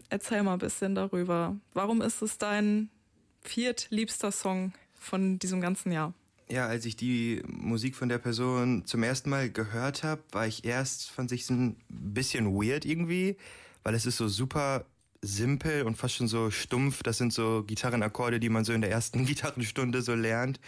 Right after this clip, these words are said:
Speaker 2: Und dann ist, hat sie auch so eine kindliche, oder die Person so eine kindliche, ähm, Stimme irgendwie und auch so ihre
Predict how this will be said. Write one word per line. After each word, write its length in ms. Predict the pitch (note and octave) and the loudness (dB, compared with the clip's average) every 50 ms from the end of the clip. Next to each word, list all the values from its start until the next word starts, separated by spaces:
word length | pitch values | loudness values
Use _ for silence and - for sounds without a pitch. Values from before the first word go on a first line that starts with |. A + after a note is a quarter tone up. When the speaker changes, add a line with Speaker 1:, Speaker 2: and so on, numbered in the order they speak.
| - - - - - - - | -20 -18 -18 -18 -18 -6 -2
Speaker 2:
Und 120 | - G#2+ | 0 2
dann 120 | A2 G#2+ A2 | 4 4 4
ist, 260 | A2 G#2+ - - - | 2 2 0 -2 -2
hat 140 | G#2 A2 - | -2 -2 0
sie 100 | A#2 F#2+ | 0 0
auch 60 | G#2 | 0
so 100 | - - | 2 2
eine 160 | A2 G#2+ G#2 G2 - - - | 2 2 2 0 -2 -6 -6
kindliche, 800 | - - C3 B2 - A#2+ A#2 - - A#2+ A2 A2 A2 A2 A2 A2 - - - - - | -2 0 0 2 2 0 0 0 0 0 2 2 2 0 0 -4 -8 -16 -20 -8 -2
oder 260 | - F#2+ F#2 F#2 F#2+ | 0 2 2 2 0
die 120 | - - F#2+ | 0 -2 -2
Person 340 | - A2+ G2+ G#2+ A2 A2 | -2 0 0 0 2 2
so 60 | A2+ A2 | 2 2
eine 140 | G#2+ G#2 | 2 2
kindliche, 800 | G2+ - B2+ B2 A#2 - A#2+ A2+ - B2 A2+ A2 A2 A2 G#2+ - | 0 0 0 0 0 0 -2 -2 0 0 2 2 2 2 0 0
ähm, 420 | - G#2+ G#2 G#2+ G#2 G#2 G2+ G2+ G#2 - _ _ _ _ _ _ _ - - _ _ - _ _ | 0 2 2 4 4 4 2 0 -2 -6 _ _ _ _ _ _ _ -20 -20 _ _ -20 _ _
Stimme 440 | - - - - B2+ C#3 C#3+ C#3 C3 | -6 -4 -2 0 0 2 2 2 2
irgendwie 640 | F2+ C3 C3+ B2+ C3 A#2+ A#2 B2+ C3 B2+ B2+ B2+ G#2+ | 2 2 2 2 2 2 2 2 2 4 4 4 4
und 180 | G#2+ A2+ A2 | 2 2 2
auch 140 | - A2 G#2+ | 2 0 0
so 120 | - - | 0 2
ihre 540 | G#2 G#2 A2 G#2 A2 G#2+ G#2+ G#2+ G#2 G2+ G#2+ | 2 2 2 2 2 2 4 4 2 2 0